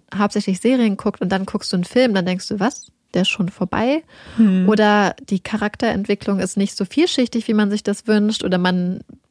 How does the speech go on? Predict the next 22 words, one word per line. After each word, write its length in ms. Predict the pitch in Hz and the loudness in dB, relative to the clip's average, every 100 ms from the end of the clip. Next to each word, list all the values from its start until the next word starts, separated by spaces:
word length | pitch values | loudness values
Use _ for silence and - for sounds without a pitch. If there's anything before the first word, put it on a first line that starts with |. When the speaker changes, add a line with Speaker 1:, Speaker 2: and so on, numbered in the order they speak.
| - | -8
Speaker 1:
also 220 | - 220 | -2 2
ich 120 | 208 | 2
finde 220 | - 240 226 | 2 2 2
halt 80 | |
einfach 180 | 208 214 | 0 0
vom 180 | - 190 | -2 -2
Zeitgefühl 460 | - 202 - - 185 | 0 -2 -4 -2 0
her 100 | 185 | 0
passt 260 | 180 175 | -2 -4
es 160 | 208 - | -8 -8
nicht. 240 | 180 185 _ _ _ | -6 -6 _ _ _
Speaker 2:
Finde 220 | - 311 | 0 0
es 100 | 302 | 2
okay. 200 | 247 - | -2 0
Also 140 | 208 214 | 0 0
ich, 140 | - - - | -4 -10 -4
tatsächlich 440 | 240 277 269 269 | -2 0 0 2
mittlerweile 380 | 247 196 208 208 | 2 2 2 0
bevorzuge 520 | 202 - 196 - 190 | -2 -2 -2 -2 -4
ich 100 | 190 | -4
Serien 400 | - 180 165 160 | -2 -2 -4 -6
auch. 500 | - 294 427 - - | 0 0 0 -4 -20